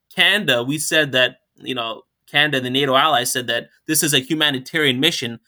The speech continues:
Well, the Canadian ambassador to Yugoslavia, the former ambassador James Bissett, we interviewed, he says, "How are you gonna have a humanitarian mission by bombing the country for seventy-eight days and nights? Where's the <laughs> humanitarianism?"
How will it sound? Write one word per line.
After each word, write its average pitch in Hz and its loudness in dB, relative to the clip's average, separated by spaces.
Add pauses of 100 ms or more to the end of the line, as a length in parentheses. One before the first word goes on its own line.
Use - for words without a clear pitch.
(220)
Well, 151 4
the 135 2
Canadian 170 -2
ambassador 139 0
to - -6
Yugoslavia, 147 -2
the 120 -20
former 151 -2
ambassador 131 -2
James 143 -6
Bissett, 139 -4 (100)
we 139 0
interviewed, 123 -4 (240)
he 185 -8
says, 151 -4 (180)
"How - -2
are 214 2
you 220 -2
gonna 196 2
have 175 4 (240)
a 131 0
humanitarian 165 0
mission 151 -4
by 127 0
bombing 151 2
the 127 -6
country 151 -6
for - -6
seventy-eight 143 -4
days 143 0
and 127 -4
nights? 135 -2 (360)
Where's 170 2
the 151 0
<laughs> - -2
humanitarianism?" 147 -2